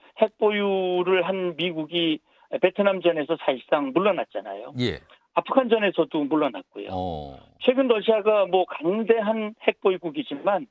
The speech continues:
Speaker 1: 우크라이나의 영토를 점령당하면서도 핵무기를 사용하지 못하거든요.
Speaker 2: 예.
Speaker 1: 예, 그런 점을 김정은도 모르지 않을 겁니다.
Speaker 2: 음.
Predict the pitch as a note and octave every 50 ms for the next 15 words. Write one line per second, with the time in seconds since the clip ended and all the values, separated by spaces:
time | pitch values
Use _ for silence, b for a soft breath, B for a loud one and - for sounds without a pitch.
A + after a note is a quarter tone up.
0 | _ b b b b b b - A3+ G#3+ - A3+ B3 A#3+ A#3 A3+ G#3+ G#3 G3 F#3+
1 | F#3+ G3 G#3+ G#3+ G3+ D#3+ E3+ F#3 G#3 G3 - G#3+ G#3 G#3 F#3+ - F3 F3+ F3 F#3
2 | F3+ F3+ F3 F3+ _ _ _ _ _ - F3 F3+ A3 A#3+ A#3 G#3+ F#3 D3+ - D3
3 | - E3 D#3 D3+ C#3+ F3 G3+ F3+ E3 C#3+ C3 - - F3 F#3+ G3 F3+ D#3 C3+ G#2+
4 | - - A2+ B2 D3+ - - A3+ F#3 F3 - B2 C3+ B2+ C3+ A2+ F2 D2 C2+ -
5 | b b b b b b b - C3+ B2+ - G3 A#3 C4 B3 A3 G3+ G3 F#3+ G3
6 | G#3 G3+ - - E3 D#3 D3 D#3 D3+ D#3 D3+ G#3+ D3 C3+ C3+ B2 A2+ - - E3+
7 | D3 A#2+ G2+ - - F#2+ - F#2+ F#2+ - - G#2+ A2 - G2 F#2+ F#2 F2+ E2+ E2
8 | D#2+ D#2 D#2+